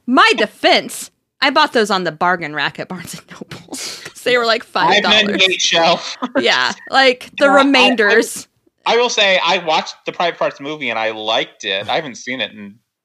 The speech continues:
Speaker 1: Uh, Paul Giamatti was in it.
Speaker 2: And it was directed by, uh, Betty Thomas.
Speaker 1: Yeah. It,
Speaker 2: So,
Speaker 1: it was a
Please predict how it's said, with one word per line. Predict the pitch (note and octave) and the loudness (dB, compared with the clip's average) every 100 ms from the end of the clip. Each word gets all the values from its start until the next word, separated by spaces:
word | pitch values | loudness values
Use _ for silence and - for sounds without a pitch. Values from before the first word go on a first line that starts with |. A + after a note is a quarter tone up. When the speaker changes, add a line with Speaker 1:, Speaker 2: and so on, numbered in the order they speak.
| _ _ _ - | _ _ _ -6
Speaker 1:
Uh, | B3 C4+ C4 | 2 2 2
Paul | D4+ D#4+ | 2 2
Giamatti | D#4+ D#4+ C#4+ D#4+ F4+ | 2 0 2 0 0
was | G3+ G3 | -2 -2
in | E3+ | -6
it. | D#3+ - _ - - _ _ _ _ _ _ _ - | -6 -10 _ -20 -20 _ _ _ _ _ _ _ -2
Speaker 2:
And | F3+ G#3+ G3+ | 0 2 0
it | G3 | 4
was | G#3 F#3 | 4 2
directed | F3 A3 - F#3 | 0 0 -2 -2
by, | F#3+ F3+ F3 E3+ D#3 D3+ | 0 2 2 2 -2 -2
uh, | D#3+ D#3+ D#3+ D#3 D#3 C#3+ | 0 0 0 -2 -4 -6
Betty | D#3+ D#3+ | -6 -4
Thomas. | F#3 A3+ F#2 - - _ - | -6 -6 -10 -16 -20 _ -6
Speaker 1:
Yeah. | F4+ - - _ _ _ _ _ _ - | -4 -4 -8 _ _ _ _ _ _ -8
It, | |
Speaker 2:
So, | C4 A#2 G2+ | -4 -2 0
Speaker 1:
it | D#4+ | 2
was | |
a | G4+ | 2